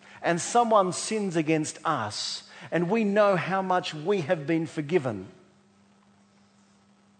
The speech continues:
surely we will then forgive. Jesus told the parable, didn't he?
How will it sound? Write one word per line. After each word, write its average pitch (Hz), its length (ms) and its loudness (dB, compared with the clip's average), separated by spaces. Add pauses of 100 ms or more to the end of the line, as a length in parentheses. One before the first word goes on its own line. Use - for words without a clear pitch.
(600)
surely 190 580 -6
we 165 180 -6
will 156 220 -10
then 139 220 -6
forgive. 110 680 -16 (1300)
Jesus 180 320 -4
told 175 260 2
the 156 60 -6
parable, 147 420 0
didn't 139 220 -6
he? 85 140 -12